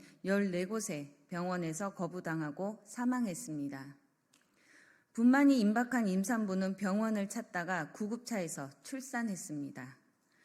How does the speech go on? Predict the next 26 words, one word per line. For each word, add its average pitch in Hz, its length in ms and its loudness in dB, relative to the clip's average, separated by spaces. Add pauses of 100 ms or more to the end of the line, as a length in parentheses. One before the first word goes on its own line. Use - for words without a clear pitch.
(300)
올 214 220 2
상반기에만 214 920 2
사 254 260 0
회 262 100 2
이상 180 440 -2
응급실 214 680 0
뺑뺑이 240 460 2
사례가 170 640 -4
작년 175 480 -6
한 247 240 0
해를 175 340 -2 (120)
넘어섰습니다. 151 1000 -6 (1500)
윤 247 200 8
대통령의 262 640 8
무모한 202 680 6
밀어붙이기 208 640 0
정책으로 175 720 -2
살 277 240 -2
수 277 220 -2
있는, 185 600 2
살릴 226 360 -2
수 208 180 -4
있는 190 380 0
국민이 165 600 0
죽어나가고 190 760 -4
있습니다. 147 580 -6